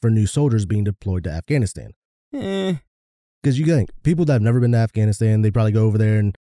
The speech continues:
Speaker 1: they hear the story, and then, you know, as they're, you know, on, I guess, like, a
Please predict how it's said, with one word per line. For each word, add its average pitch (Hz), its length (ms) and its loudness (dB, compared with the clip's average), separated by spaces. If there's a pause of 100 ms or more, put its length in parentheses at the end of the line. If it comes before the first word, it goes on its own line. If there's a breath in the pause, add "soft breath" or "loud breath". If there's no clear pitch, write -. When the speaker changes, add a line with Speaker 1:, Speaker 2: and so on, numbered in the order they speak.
(300)
Speaker 1:
they 104 100 2
hear 127 180 2
the 117 100 4
story, 120 380 2
and 113 80 2
then, 110 220 2 (280)
you 117 160 2
know, 110 80 2
as 113 220 2
they're, 113 220 2
you 104 180 0
know, 98 240 0 (280)
on, 110 200 0
I 104 100 0
guess, 110 240 -2
like, 104 140 -2
a 98 180 -2